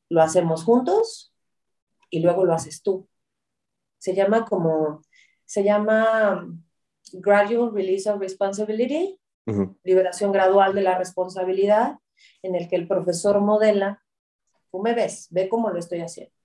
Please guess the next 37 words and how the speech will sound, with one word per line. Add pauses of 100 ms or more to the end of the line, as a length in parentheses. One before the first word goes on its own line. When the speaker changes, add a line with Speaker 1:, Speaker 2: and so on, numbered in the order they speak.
(380)
Speaker 1:
Después, (460)
el
profesor
lo
hace
con
el
alumno
y
lo
vuelve
a
hacer
y
lo
vuelve
a
hacer
y
lo
vuelve
a
hacer (120)
para
después, (500)
eh, (260)
eh,
el
chavo
tome
como
esta
autonomía,
esta
independencia
para
hacerlo.